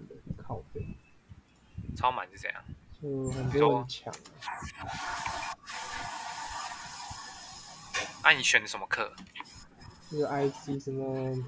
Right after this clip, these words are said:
Speaker 1: V L S I系统设计还是什么？那个
Speaker 2: 哦，
Speaker 1: 上一
Speaker 2: 是研究所的吗？
Speaker 1: 对，然后上学期收到快九十个啊，我觉得我根本签不了。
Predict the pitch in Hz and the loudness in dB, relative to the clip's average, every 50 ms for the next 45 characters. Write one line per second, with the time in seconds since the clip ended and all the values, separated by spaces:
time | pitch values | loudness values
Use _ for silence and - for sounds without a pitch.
0 | - - - - - 165 175 196 208 214 214 190 - - 156 147 147 147 156 - | -6 -12 -12 -6 2 4 8 8 10 10 8 8 6 4 4 6 6 6 4 2
1 | - - 160 151 156 156 151 - - - - 151 147 151 156 156 156 - - - | 0 0 2 4 4 4 2 0 -6 -4 0 2 4 6 6 4 4 2 2 4
2 | 190 170 135 - - - 127 123 - - - - 139 127 123 127 - - - - | 4 4 4 2 -2 -6 -6 -6 -6 -4 0 0 2 2 0 -2 -6 -8 -10 -12
3 | - - - - - - - - - 123 - - 135 117 - - - - - - | -12 -14 -16 -20 -20 -20 -16 -12 -10 -10 -10 -10 -10 -12 -12 -14 -16 -16 -16 -16
4 | - - - - - - - - 220 254 247 226 185 175 - - - 110 107 101 | -16 -18 -20 -20 -20 -14 0 4 8 12 12 12 12 12 8 -4 -2 0 0 0
5 | 101 110 - - 233 226 208 196 185 143 123 139 139 135 - - 98 - - - | 0 -4 -2 2 6 8 8 10 8 8 8 8 6 6 4 2 -2 -4 -6 -8
6 | 92 92 - - 190 175 151 147 151 170 175 226 220 208 185 175 - - - - | -10 -4 0 4 6 6 8 6 6 6 8 10 10 10 10 8 4 2 -2 -2
7 | 151 143 165 - - - - - - - - - - - - - - - - - | -2 -2 -2 -6 -8 -10 -10 -6 -2 0 0 0 0 -4 -14 -20 -16 -16 -16 -14
8 | - - - - 196 185 185 185 185 185 180 - 185 170 - 160 127 120 110 113 | -12 -12 0 4 6 6 8 8 8 8 8 8 6 6 8 6 6 6 4 0
9 | 113 110 123 120 107 113 117 127 147 190 202 180 160 - 175 151 139 - - 135 | 0 0 2 2 2 2 2 6 10 10 10 12 10 10 8 8 6 2 0 -2
10 | 131 131 139 127 131 | 0 2 2 0 0